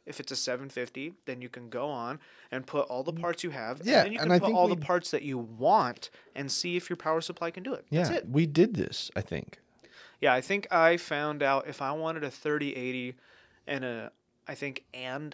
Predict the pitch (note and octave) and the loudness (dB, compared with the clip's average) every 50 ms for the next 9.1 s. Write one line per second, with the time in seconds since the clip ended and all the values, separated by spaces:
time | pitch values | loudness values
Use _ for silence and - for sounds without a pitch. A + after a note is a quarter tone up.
0 | - - D3 C3+ C#3 C3+ C3+ C#3 C#3+ D3 D3+ D3+ D3+ D3+ D#3 D#3 D#3 D3+ - _ | -10 -10 -10 -10 -10 -10 -8 -6 -4 -2 -2 -2 -2 -2 -2 -4 -6 -6 -10 _
1 | _ _ _ - C#3+ C#3+ C#3+ - - D3 D3 D3+ - - E3 E3+ E3+ - F3 F3 | _ _ _ -14 -12 -12 -12 -10 -6 -6 -6 -6 -6 -6 -6 -6 -4 -2 -2 0
2 | E3+ E3 E3+ _ _ - C#3 B2+ - C#3 C3+ B2 - B2+ B2 B2 B2 A#2 A#2+ A#2 | -2 -2 -4 _ _ -12 -12 -12 -10 -10 -10 -8 -6 -6 -6 -6 -8 -10 -10 -12
3 | A2+ A2 A2 A2+ - - F#2 A2+ - A2 - - - - - - - - - - | -12 -10 -10 -12 -12 -14 -16 -16 -14 -16 -16 -14 -14 -14 -14 -14 -16 -16 -16 -18
4 | B1+ - - _ _ _ - - G2+ - - C3 E3+ F3+ - - A2+ G#2 F#2 F2 | -18 -20 -20 _ _ _ -10 -10 -8 -4 -2 -4 -4 -4 -2 0 0 2 2 2
5 | F2 F#2+ - - F2+ E2 C2 G#1+ - - - - F#2 G2 F#2+ D#2+ D#2 - E2 E2 | 2 0 -2 -2 -2 -2 -4 -4 -8 -12 -10 -10 -8 -4 -4 -4 -2 -2 -4 -4
6 | F2 - D2+ C#2+ C#2+ B1 - D#2+ E2 E2+ E2+ F2 D#2 D#2+ D#2 E2 E2 F2 F2 F2 | -4 -6 -6 -6 -6 -6 -6 -6 -6 -6 -6 -6 -6 -6 -6 -4 -4 -4 -4 -2
7 | D#2+ D#2 D#2 F#2+ F2+ E2 - A1 G#1 - - - - _ _ _ _ _ _ _ | -2 -4 -2 -4 -6 -6 -8 -10 -10 -10 -12 -14 -18 _ _ _ _ _ _ _
8 | _ _ _ _ - A2+ A2+ B2 A#2 A2 G#2+ G2 F2+ E2+ D#2 C2+ A1+ - - - | _ _ _ _ -14 -12 -10 -8 -10 -10 -10 -14 -16 -20 -20 -20 -20 -20 -20 -20
9 | - | -20